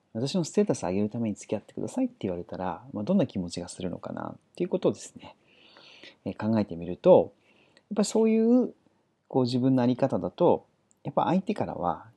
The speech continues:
こう、利用されてるっていうふうに、こう、見えちゃうわけですよね。それが、こう、表では見えなくても、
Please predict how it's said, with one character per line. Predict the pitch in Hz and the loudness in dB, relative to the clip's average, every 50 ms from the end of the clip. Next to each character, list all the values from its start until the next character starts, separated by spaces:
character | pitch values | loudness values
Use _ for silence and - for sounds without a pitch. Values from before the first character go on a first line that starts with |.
| _ _ _ _ _ - | _ _ _ _ _ -8
こ | - - - 98 | -6 -4 -2 4
う、 | |
利 | 107 135 | 6 6
用 | 170 208 240 240 | 8 8 8 6
さ | 240 233 | 4 2
れ | 208 202 | 0 0
て | - 190 175 | 0 0 2
る | 185 | 2
っ | 190 | 0
て | - _ - 110 | -2 _ -2 -2
い | 98 | -2
う | |
ふ | - - | -2 -4
う | |
に、 | 90 90 85 | -8 -8 -8
こ | - - 87 | -8 -8 -2
う、 | |
見 | 95 107 120 110 | 2 2 2 2
え | 95 | 2
ち | - - | 0 -8
ゃ | 82 | -14
う | - - | -14 -14
わ | 87 - | -16 -16
け | - - | -16 -16
で | 101 - | -16 -14
す | - 110 | -10 -6
よ | 113 | -4
ね。 | 151 185 202 - _ _ _ _ _ _ _ _ _ _ _ _ _ _ _ _ _ _ - | -4 -4 -4 -6 _ _ _ _ _ _ _ _ _ _ _ _ _ _ _ _ _ _ -6
そ | - 196 | -2 0
れ | 196 | 2
が、 | 208 220 202 135 101 104 120 117 - - - | 4 4 4 2 0 -2 -6 -12 -18 -10 -2
こ | - 117 | 2 4
う、 | 123 | 4
表 | 143 185 202 - 240 | 6 6 6 6 8
で | 185 131 | 6 8
は | 101 | 6
見 | 98 98 104 | 6 4 4
え | 107 | 4
な | 101 92 - | 2 0 -2
く | - | -6
て | - 104 | -6 0
も、 | 92 110 123 117 92 82 | 4 4 6 6 4 2